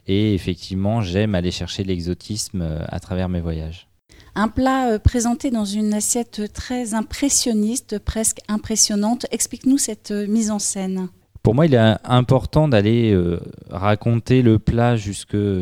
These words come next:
Speaker 1: jusqu'à l'art de la table. Et c'est vrai que je travaille avec, euh, Virginie Boutsock, qui est une artiste, euh, locale, euh, qui, euh,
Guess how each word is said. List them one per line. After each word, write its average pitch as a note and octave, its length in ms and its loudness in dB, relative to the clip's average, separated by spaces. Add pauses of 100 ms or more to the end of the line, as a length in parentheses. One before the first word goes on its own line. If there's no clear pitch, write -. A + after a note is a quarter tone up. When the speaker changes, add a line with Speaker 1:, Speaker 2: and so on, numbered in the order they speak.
(160)
Speaker 1:
jusqu'à F#2 440 -4
l'art G#2 240 2
de G2+ 80 4
la F#2 160 4
table. C#3 460 -2
Et F#2+ 80 -2
c'est F#2 180 -4
vrai G2+ 160 -2
que F#2+ 140 -8
je - 80 -6
travaille F#2+ 400 -2
avec, F2+ 340 -6
euh, E2+ 160 -4
Virginie F#2+ 460 -2
Boutsock, G2+ 480 2
qui - 80 -4
est - 120 -6
une F2+ 120 0
artiste, - 560 -8
euh, E2+ 260 -2
locale, F#2 760 0 (540)
euh, D#2+ 320 -6
qui, F#2+ 340 -4
euh, E2+ 200 -2